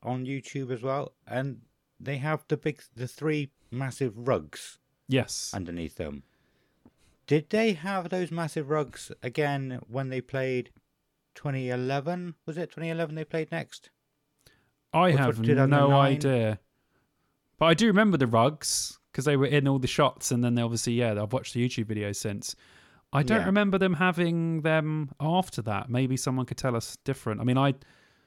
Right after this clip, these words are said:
Speaker 2: saw them last at Download in twenty seventeen, and I don't remember them having rugs.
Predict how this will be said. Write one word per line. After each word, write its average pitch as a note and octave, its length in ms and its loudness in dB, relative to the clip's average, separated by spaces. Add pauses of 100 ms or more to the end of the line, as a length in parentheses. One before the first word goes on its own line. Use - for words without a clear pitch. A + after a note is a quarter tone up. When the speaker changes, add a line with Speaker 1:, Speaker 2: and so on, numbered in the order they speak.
(140)
Speaker 2:
saw - 240 4
them C3+ 160 6
last C#3+ 360 4
at A#2+ 80 -2
Download B2+ 340 2
in A#2 100 2
twenty C#3 760 0
seventeen, G3 2000 -4 (1080)
and A#2+ 160 0
I B2 120 4
don't C#3+ 220 4
remember B2+ 340 2
them A#2 200 2
having A#2 440 0
rugs. G2+ 580 -2